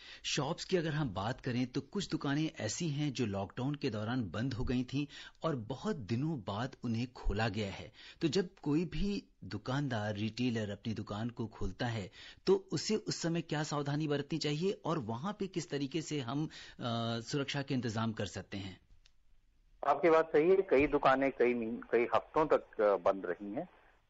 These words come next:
Speaker 2: और जब ये खुलती हैं तो सबसे पहले तो चीज है कि उसकी पूरी सफाई हो,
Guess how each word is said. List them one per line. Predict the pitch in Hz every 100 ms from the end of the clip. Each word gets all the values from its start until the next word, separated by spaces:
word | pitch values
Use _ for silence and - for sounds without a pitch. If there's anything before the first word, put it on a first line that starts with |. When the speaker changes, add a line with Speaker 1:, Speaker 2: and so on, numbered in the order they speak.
| 127
Speaker 2:
और |
जब | 123 135
ये | 156
खुलती | - 139 170 160
हैं | 165
तो | 160
सबसे | - 123 147
पहले | 139 131 135
तो | 139
चीज | - 127
है | 127
कि | 131
उसकी | 131 - 123
पूरी | 127 123
सफाई | - 117 110 113 113
हो, | 117 120